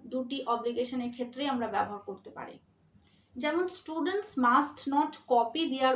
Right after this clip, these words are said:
work from the internet। We must not speed hither and thither। You must not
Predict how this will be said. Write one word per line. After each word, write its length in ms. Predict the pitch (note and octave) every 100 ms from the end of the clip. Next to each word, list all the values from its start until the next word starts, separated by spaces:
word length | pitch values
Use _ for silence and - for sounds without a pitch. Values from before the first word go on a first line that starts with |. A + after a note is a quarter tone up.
| -
work 560 | A#3+ G#3 A#3 - - C4
from 260 | A3+ A#3 B3
the 280 | C4+ - C#4+
internet। 600 | E4 E4+ C#4 G3 - - - - _ _ _ _ _ _ _ _ _ _ _ _ _ _ _ _ _ - - - -
We 120 | E4+ G4
must 580 | C#4 C4+ D4 - D4+
not 240 | D4 D4 D4
speed 500 | - - - D4+ B3 - C4
hither 260 | B3+ C#4
and 240 | C4 C4 A#3
thither। 340 | G#3 F3+ - - _ - - _ _ -
You 120 | D#4
must 520 | C4+ C4+ D4+ - E4 F4
not 160 | F4+